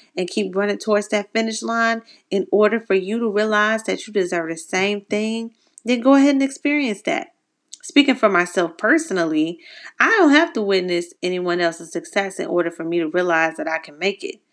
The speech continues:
I already know that I already have everything that I need,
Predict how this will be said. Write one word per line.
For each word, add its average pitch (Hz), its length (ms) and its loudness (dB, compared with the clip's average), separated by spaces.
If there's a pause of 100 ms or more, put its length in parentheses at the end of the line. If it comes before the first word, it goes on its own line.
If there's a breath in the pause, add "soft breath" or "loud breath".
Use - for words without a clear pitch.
(340 soft breath)
I 254 180 6
already 214 300 -2
know 175 480 -4 (240 soft breath)
that 190 100 -4
I 190 180 -4
already 196 360 -4
have 175 240 -14
everything 214 500 -8
that 214 140 -6
I 220 120 -4
need, 175 500 -6